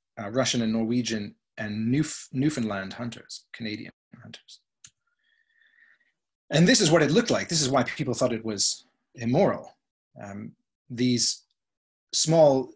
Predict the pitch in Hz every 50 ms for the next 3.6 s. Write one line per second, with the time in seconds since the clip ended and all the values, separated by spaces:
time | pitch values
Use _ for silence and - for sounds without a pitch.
0 | _ - 135 123 117 - - 175 175 170 151 123 131 131 127 - 139 135 - -
1 | 127 117 113 113 113 - - 131 113 110 107 107 110 - - _ - 135 131 127
2 | 127 131 139 143 147 135 - - - - - 214 156 101 - - - 127 113 113
3 | 110 110 151 175 156 127 - 101 95 127 147 -